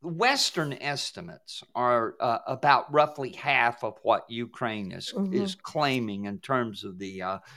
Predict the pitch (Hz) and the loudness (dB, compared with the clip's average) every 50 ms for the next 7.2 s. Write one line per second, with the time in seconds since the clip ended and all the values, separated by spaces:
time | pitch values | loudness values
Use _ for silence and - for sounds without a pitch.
0 | - - _ _ _ - - 104 95 98 - - - - 196 180 170 170 147 131 | -20 -20 _ _ _ 0 2 2 2 2 -2 -4 4 8 8 8 8 6 4 2
1 | 117 120 107 98 95 90 82 - - - - - - 139 135 120 - 147 147 175 | 2 2 2 2 2 -2 -6 -10 -10 -10 -14 -14 -14 -16 -16 -16 -2 6 8 10
2 | 170 156 143 127 120 120 123 - - - _ _ - - _ _ _ _ _ _ | 10 10 8 4 0 -2 -6 -10 -12 -18 _ _ -20 -20 _ _ _ _ _ _
3 | _ _ _ _ - - - - - - - 254 247 - - 240 - - 202 - | _ _ _ _ 6 6 6 6 4 2 2 2 2 2 2 0 0 -2 -6 -2
4 | - 247 208 180 226 262 220 180 214 269 285 285 - - - - - 233 208 185 | -2 -2 -2 -2 -2 -4 -2 0 0 2 2 2 0 -2 -2 0 2 4 6 6
5 | 160 139 131 123 120 - - - - - 208 214 214 208 196 185 175 165 - 156 | 6 4 2 0 -2 -2 -2 0 4 4 6 6 6 4 2 0 -2 0 0 2
6 | 151 147 139 131 110 95 - 104 90 92 90 110 107 131 135 127 131 - 196 185 | 4 6 6 4 4 0 -4 -10 -10 -10 -12 -4 0 0 0 0 0 0 0 0
7 | 185 - - | 0 -2 -6